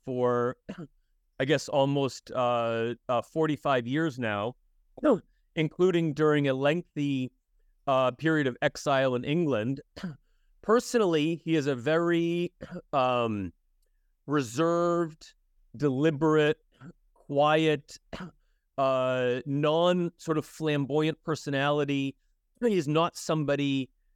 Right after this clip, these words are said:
that seeks out, um, uh,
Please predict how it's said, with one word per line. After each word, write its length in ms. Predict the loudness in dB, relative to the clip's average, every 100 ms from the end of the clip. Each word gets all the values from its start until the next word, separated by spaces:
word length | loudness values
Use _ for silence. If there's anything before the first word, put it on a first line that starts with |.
| _
that 240 | -2 -2 -2
seeks 440 | -8 -6 -6 -8 -2
out, 460 | 2 2 2 -8 -18 -10
um, 580 | -4 0 0 0 0 -4 -8 -20 _ _ _ _ _ -2
uh, 480 | 0 2 2 0